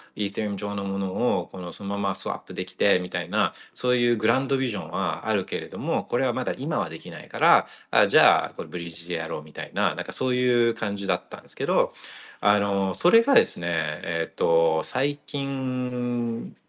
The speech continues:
ちょ-、まあ、ちょっと前から、あの、注目してて、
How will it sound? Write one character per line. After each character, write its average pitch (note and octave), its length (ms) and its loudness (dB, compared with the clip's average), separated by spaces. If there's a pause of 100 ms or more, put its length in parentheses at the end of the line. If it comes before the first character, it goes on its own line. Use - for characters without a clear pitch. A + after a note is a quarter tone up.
(120)
ち - 100 2
ょ-、 A#2+ 140 6 (500)
ま F3 120 6
あ、 - 20 6
ち - 80 4
ょ - 20 8
っ G3+ 60 -2
と D#3 80 2
前 B2 160 6
か F#2+ 120 4
ら、 F2+ 600 6
あ G2+ 100 0
の、 F2 520 0
注 - 120 -4
目 G#2 200 0
し - 100 -6
て G#2+ 80 0
て、 A#2 340 6